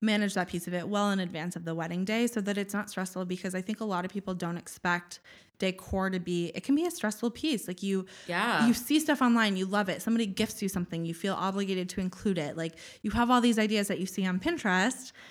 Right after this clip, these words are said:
Speaker 1: and you wanna do it, but you don't know how to make it happen. And then you end up with all of this stuff sitting in your house and it's the week of your wedding and there's a hundred other things to do.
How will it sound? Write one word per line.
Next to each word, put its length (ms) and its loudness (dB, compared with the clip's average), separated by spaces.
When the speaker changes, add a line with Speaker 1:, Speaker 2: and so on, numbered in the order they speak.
Speaker 1:
and 400 6
you 120 6
wanna 320 6
do 180 6
it, 100 4
but 120 4
you 80 2
don't 100 2
know 120 2
how 140 0
to 80 2
make 200 0
it 80 -2
happen. 400 -2
And 120 0
then 160 0
you 120 0
end 160 0
up 100 -4
with 160 -4
all 160 0
of 100 -2
this 240 -2
stuff 600 2
sitting 300 4
in 100 4
your 100 4
house 520 0
and 180 0
it's 160 -2
the 100 -2
week 160 -2
of 100 0
your 140 0
wedding 340 0
and 120 -2
there's 120 -2
a 60 -2
hundred 320 -2
other 240 -2
things 280 0
to 60 -6
do. 240 0